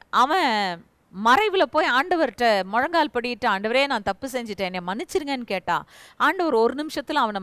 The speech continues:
மன்னிச்சு தன்னோட கூட சேர்த்து கொள்வார். அவன் நீதிமான் ஆயிருவான். ஆனா அவனை குற்றப்படுத்துற நீங்களும் நானும்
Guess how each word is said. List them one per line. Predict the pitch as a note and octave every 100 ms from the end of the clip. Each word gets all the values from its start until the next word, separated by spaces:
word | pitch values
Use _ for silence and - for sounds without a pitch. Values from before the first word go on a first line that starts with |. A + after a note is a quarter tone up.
| F#3
மன்னிச்சு | G#3+ A3+ B3 A3
தன்னோட | G#3 A3 A#3+
கூட | A#3 G3
சேர்த்து | - G3 G3 G#3
கொள்வார். | F3 E3+ D#3+ D3+ - -
அவன் | - A3 F#4+
நீதிமான் | G4 G4 F#4 D#4 C4+
ஆயிருவான். | G3 F#3+ F#3 F3+
ஆனா | - A#3 B3
அவனை | A3 A3
குற்றப்படுத்துற | C4+ - G4+ C#4 - G#3+
நீங்களும் | G3 A#3+ C#4+ C#4
நானும் | A3 F#3+ G3 E3+